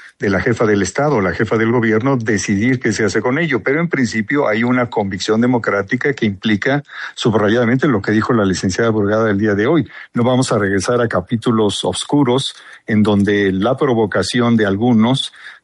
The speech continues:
busca como resultado la reacción y la reprimenda y la represión por parte del Estado.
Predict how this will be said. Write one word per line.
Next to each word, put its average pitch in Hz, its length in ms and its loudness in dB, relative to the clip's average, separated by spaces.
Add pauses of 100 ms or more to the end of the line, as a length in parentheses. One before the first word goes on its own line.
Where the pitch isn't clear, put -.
(120)
busca 131 580 0
como 110 240 2
resultado 110 600 0
la 113 160 2
reacción 117 720 0 (360)
y 101 280 2
la 98 180 2
reprimenda 110 880 2 (260)
y 110 120 0
la 92 180 2
represión 110 560 0
por 92 200 -2
parte 92 280 -2
del 82 140 0
Estado. - 340 -4